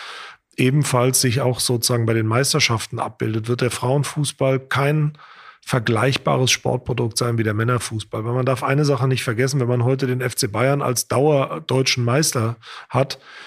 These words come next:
es gibt aber vierzig, fünfzig Jahre Vorgeschichte, wo die Bayern zwar immer auch eine Dominanz hatten, aber mal, ähm, die Auseinandersetzung mit Borussia Mönchengladbach, mal mit dem Hamburger Sportverein,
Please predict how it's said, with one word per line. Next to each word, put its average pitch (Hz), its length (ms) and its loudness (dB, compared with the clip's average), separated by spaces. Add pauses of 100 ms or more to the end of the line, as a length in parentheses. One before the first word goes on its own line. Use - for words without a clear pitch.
(140)
es - 140 -2
gibt 160 320 -4
aber 131 220 2
vierzig, 165 540 0
fünfzig 156 520 0
Jahre 139 260 0
Vorgeschichte, 143 840 -2
wo 127 220 0
die 123 140 -2
Bayern 127 260 2
zwar 127 200 -4
immer 127 200 -2
auch 120 160 0
eine 156 140 2
Dominanz 175 480 0
hatten, - 240 -6 (400)
aber 135 220 2
mal, 139 760 2
ähm, 135 280 -4
die 135 120 -2
Auseinandersetzung 135 800 0
mit 123 140 -2
Borussia 131 360 0
Mönchengladbach, 131 800 -2
mal 131 160 2
mit 131 140 0
dem 131 160 0
Hamburger 127 380 0
Sportverein, 135 760 -2